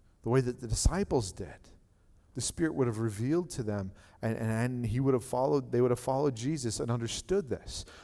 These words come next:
the way that the disciples did. Jesus says to them, "You don't want to go away too?" He confronted them also.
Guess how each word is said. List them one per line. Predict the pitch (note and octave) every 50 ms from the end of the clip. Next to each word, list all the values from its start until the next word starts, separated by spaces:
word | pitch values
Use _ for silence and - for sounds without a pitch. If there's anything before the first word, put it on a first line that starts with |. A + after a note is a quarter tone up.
| - -
the | C3
way | A2+ A#2+ C3 C3
that | C3+ C#3 -
the | - C3+
disciples | A2 G#2 - - C3+ C#3+ D3 - C#3+ C#3 A#2+ -
did. | - D3+ B2 G2+
Jesus | G2 B2+ C#3+ D3 E3 D#3+ -
says | - E3 F#3+ A3+ A3+ -
to | - D3
them, | B2+ A2+ G#2+ A#2
"You | C3 D3
don't | F#3+ G3+
want | F#3+ E3+ E3
to | D#3
go | D3 E3 D#3+
away | D#3 D#3+ D3+ C#3+
too?" | D3 - - F3 A#3+ D4+ - - - - - - - - _ - - _ _ - _ _ _ - - - _ - - - - - - - _ - - - -
He | - F#3
confronted | F3 - G#3+ F3 - - F#3+ F#3+ B3 A3+ A#3 A3 E3+
them | G#3+ A3 G#3 G3+
also. | D#3+ D#3 F#3 A#3+ A#3 - - - C#3+ A#2+ G#2+ G#2+ F#2 F#2+